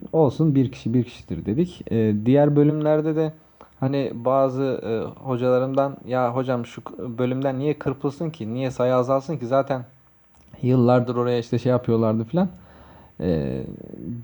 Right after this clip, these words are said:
diyenler oldu ama ben duygusal bakılmaması taraftarıyım. Şimdi, e,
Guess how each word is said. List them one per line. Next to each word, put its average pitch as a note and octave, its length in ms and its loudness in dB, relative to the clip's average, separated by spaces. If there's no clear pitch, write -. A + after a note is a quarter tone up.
diyenler B2 380 4
oldu B2+ 260 4
ama F3+ 300 4
ben D3 240 4
duygusal B2+ 440 0
bakılmaması B2+ 600 0
taraftarıyım. G#2 680 -4
Şimdi, C#3+ 240 -2
e, A#2 580 0